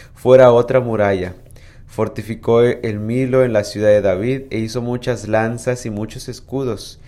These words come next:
También designó comandantes de guerra sobre el pueblo y los hizo reunir ante él en la plaza de la puerta de la ciudad, y les habló al corazón diciendo: "Esfuércense y sean valientes,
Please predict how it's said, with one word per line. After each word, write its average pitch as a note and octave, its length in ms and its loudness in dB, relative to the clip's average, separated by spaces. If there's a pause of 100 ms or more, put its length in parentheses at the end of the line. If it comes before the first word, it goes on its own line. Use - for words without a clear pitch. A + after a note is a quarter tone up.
(320)
También G#2 340 -2
designó A2 460 -6
comandantes A#2 840 -2 (240)
de G2+ 160 -2
guerra B2+ 340 0
sobre A2+ 260 -6
el G#2 80 -8
pueblo A#2+ 680 -2
y B2+ 80 0
los A2+ 260 -2
hizo C3+ 320 -4
reunir B2 460 -2
ante A2 500 -2
él A#2+ 80 -4
en B2 140 -4
la G#2+ 180 -6
plaza A2 360 -4
de G#2 100 -6
la G2 180 -6
puerta G#2+ 300 -4
de G#2+ 80 -2
la G2+ 140 -4
ciudad, G2 500 -4 (260)
y G#2+ 120 -6
les G#2+ 220 -4
habló G2+ 260 2
al G#2 120 0
corazón G2+ 480 -4
diciendo: F#2 600 -10 (400)
"Esfuércense C3 1040 -2
y A#2+ 60 -4
sean G#2+ 360 -4
valientes, G2 800 -4